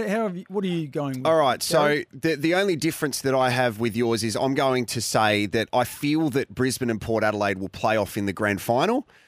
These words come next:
Speaker 2: but, um, my ladder at the end of the home and away season will
Speaker 1: Yes.
Speaker 2: be, uh, Brisbane finishing top,
Speaker 1: Yep.
Speaker 2: Melbourne second,
Speaker 1: Yep.
Speaker 2: Port Adelaide will finish third,
Speaker 1: Yep.
Speaker 2: Geelong fourth.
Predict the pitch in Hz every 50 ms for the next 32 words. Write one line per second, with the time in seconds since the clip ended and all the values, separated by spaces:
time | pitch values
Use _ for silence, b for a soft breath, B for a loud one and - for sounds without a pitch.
0 | b b b b 95 - - 120 120 123 196 - - - - _ _ _ _ _
1 | _ _ - - 120 113 110 107 104 104 104 104 98 - - 107 117 123 127 120
2 | 117 113 113 123 123 123 123 151 - 120 101 - 117 110 117 120 117 110 98 110
3 | 104 - - 120 113 113 110 110 101 104 101 101 95 - - 98 92 92 87 -
4 | 92 92 - 110 110 104 85 107 98 87 80 76 - _ _ _ - 104 98 98
5 | 98 95 90 - 92 - 143 160 160 - - 156 131 - - 139 139 120 - 123
6 | 113 104 - - 180 220 - - - - _ - 175 185 214 _ - - 117 143
7 | 156 170 160 139 147 139 120 - - 160 156 - 208 220 233 220 - _ - 170
8 | 185 208 - - - 139 143 143 147 143 143 143 139 135 127 123 120 104 - -
9 | 123 120 107 - - - - - 135 139 165 196 226 233 247 _ _ _ _ _
10 | _ _ _ - 151 175 - 131 123 127 131 131 127 107 - - - - 120 104
11 | 85 73 76 - - -